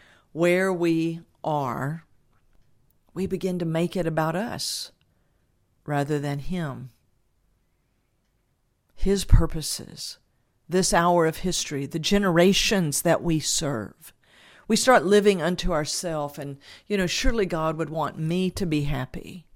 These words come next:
My friends, God wants you to be content and satisfied only in him.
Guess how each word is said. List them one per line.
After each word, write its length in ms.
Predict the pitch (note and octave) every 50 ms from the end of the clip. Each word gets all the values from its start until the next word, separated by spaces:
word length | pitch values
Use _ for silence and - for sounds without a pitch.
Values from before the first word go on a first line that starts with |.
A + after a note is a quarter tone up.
| _ _ _ _ _ _ _ _ _ _ _ _ _ _ _ _ _ _ _ _ _ _ _ _ _ _ _ _ _ _ _ _ _
My 120 | D#3+ D#3+
friends, 320 | C#3+ - F3+ E3+ D#3 C#3 -
God 280 | - E3 F3+ G3 F#3
wants 380 | F3+ F3 D#3+ D#3+ - D3+ - -
you 160 | E3 D#3+ D3+
to 120 | - D#3+
be 200 | C#3+ D3+ D3 C#3+
content 720 | - - - D3+ C3+ - - - - F#3 D3+ B2+ D3+ - -
and 160 | A#2+ C3 C3
satisfied 880 | - - E3+ D3+ D3+ C3 C3+ - - - B2+ A2+ A#2 - - - - - _ - _ _ _ _ _ -
only 600 | E3+ D#3+ D#3+ D#3 D3 C3 A2+ G2 G2+ - C#3+ - _ _ _ _ _ _ _ -
in 220 | D3+ D3 C3+ B2+
him. 520 | C3+ B2 D#3 C#3 A2+ - - - F3+ D#3